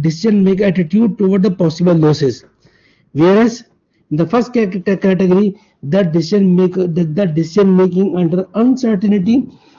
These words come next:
the decision somehow correlate with the behavior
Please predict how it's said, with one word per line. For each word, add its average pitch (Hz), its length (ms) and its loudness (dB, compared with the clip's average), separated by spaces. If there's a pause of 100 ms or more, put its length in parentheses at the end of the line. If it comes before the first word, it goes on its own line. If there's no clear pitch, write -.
(140)
the 196 260 0
decision 180 720 -2 (120)
somehow 220 760 0
correlate 202 840 0
with 170 140 -4
the 190 120 -2
behavior 165 800 0